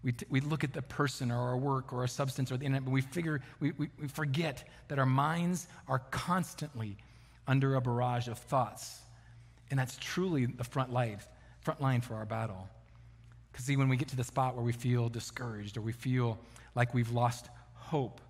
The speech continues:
the enemy sees that as an advantage, and he continues to pile on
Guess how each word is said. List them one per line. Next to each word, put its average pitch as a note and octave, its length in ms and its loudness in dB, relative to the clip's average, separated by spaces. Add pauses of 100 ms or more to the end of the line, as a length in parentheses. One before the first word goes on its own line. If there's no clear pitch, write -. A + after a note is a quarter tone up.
(760)
the B2 60 2
enemy C3+ 500 2
sees - 400 -8
that A#2 160 -2
as A#2 140 -2
an A2+ 80 -2
advantage, G#2 600 -8 (680)
and - 40 2
he C3 60 4
continues C3+ 520 2
to B2 60 -8
pile A#2 440 -6
on G2+ 360 -6